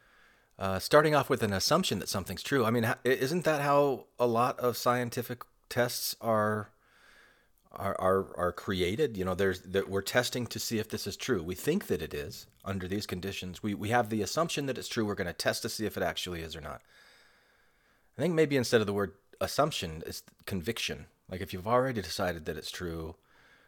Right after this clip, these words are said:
then the question why you're, why are you testing it? But I don't know. I mean, even, even then, al-, always constantly testing, uh, to see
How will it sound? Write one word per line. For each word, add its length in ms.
then 120
the 60
question 360
why 160
you're, 240
why 180
are 60
you 120
testing 360
it? 80
But 120
I 60
don't 100
know. 80
I 60
mean, 140
even, 300
even 280
then, 360
al-, 300
always 440
constantly 480
testing, 560
uh, 160
to 120
see 520